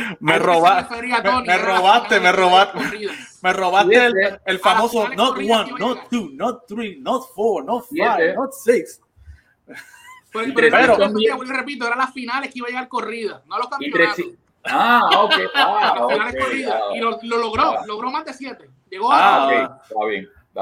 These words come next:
Speaker 3: bien,
Speaker 1: bueno, pues
Speaker 3: es verdad.
Speaker 1: entonces ahora hay que ver lo que LeBron no dice para entonces eso, eso es lo que está
Speaker 3: Está bien.
Speaker 1: diciendo, no es lo que él dice, pero está bien, pero ese, pero mira, realmente ese movimiento lo empezó LeBron,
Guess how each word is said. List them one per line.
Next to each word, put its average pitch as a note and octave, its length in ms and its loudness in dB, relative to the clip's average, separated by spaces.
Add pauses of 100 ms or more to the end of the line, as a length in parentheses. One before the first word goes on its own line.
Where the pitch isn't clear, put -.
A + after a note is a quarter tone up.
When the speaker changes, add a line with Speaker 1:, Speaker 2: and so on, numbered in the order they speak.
Speaker 3:
bien, G2 140 0
Speaker 1:
bueno, C#3 120 -4
pues C3 120 0
Speaker 3:
es B2 40 -12
verdad. E3+ 180 -2
Speaker 1:
entonces C#3+ 220 2
ahora C#3 180 0
hay E3 100 -4
que F3 180 -2
ver F3 180 0
lo E3+ 160 -2
que D#3 100 -4
LeBron D3+ 300 -4
no D#3+ 160 -2
dice E3+ 280 -6
para B2 200 -6
entonces C3+ 420 -6
eso, C#3+ 280 -6
eso D3+ 200 -8
es D#3 60 -6
lo C#3+ 100 -4
que C#3 60 -6
está F#2 120 -6
Speaker 3:
Está F#2 80 0
bien. - 100 -2
Speaker 1:
diciendo, B2+ 440 -4
no B2+ 120 -4
es D3+ 60 -2
lo E3 120 0
que D#3+ 100 2
él D3+ 100 2
dice, B2+ 480 -4
pero A#2+ 200 -6
está F#3 200 4
bien, D#3 300 4
pero D#3 180 6
ese, F3+ 160 4
pero F#3+ 340 2
mira, F#3+ 160 4
realmente A#3 420 2
ese - 160 0
movimiento G#3+ 420 -2
lo D3+ 60 -2
empezó C#3+ 300 -4
LeBron, B2+ 320 0